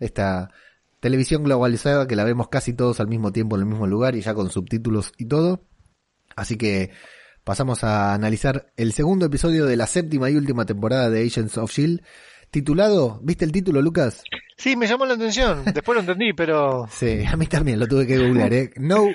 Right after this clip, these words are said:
Speaker 1: your onions o conoce tus cebollas. <laughs> ¿Qué quiere decir? Eh, una cosa así como, eh, este sabe lo que hace o yo sé lo que hago, algo por el estilo, ¿verdad?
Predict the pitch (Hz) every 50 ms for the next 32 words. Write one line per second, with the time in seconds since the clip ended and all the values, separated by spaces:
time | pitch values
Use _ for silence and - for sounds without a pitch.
0 | - - 156 151 151 147 143 - - - 185 202 220 214 208 214 214 214 208 208
1 | 202 - - 143 151 156 - - _ - 147 156 165 202 190 - 165 - 151 131
2 | - 139 127 110 - - - - 90 - - - - - - - - - - -
3 | - 180 - - - 151 - - _ _ _ _ - - - - - - 120 117
4 | 120 147 139 143 139 127 - 165 165 175 175 185 180 - _ _ - 110 110 113
5 | 113 113 123 - 120 104 - 123 123 123 113 117 107 104 98 98 98 95 90 90
6 | 90 87 90 - - - - - - - _ _ _ - 101 95 92 95 92 -
7 | 113 - - - - 135 131 123 110 107 - - 127 127 123 123 120 117 110 -
8 | - 107 101 101 95 - 120 110 - 120 110 104 95 104 107 110 110 107 101 101
9 | 104 110 107 104 95 104 98 98 95 - - 78 78 82 85 92 104 117 143 151
10 | -